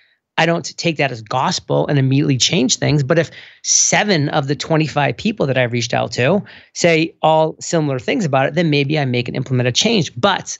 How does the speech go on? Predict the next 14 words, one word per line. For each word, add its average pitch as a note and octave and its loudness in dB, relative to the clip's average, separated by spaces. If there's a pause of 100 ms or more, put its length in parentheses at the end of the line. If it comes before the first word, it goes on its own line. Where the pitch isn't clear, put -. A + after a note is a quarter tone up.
I'm D3 -2
able F3+ 0
to D#3 -4
do C3 -2
so B2 -2
because C3 0
I'm C#3 2
keeping C#3+ -2
that C3+ -2
finger B2+ 0
on A#2 -2
the A#2+ -4
pulse. C#3 -2
So C#3+ 0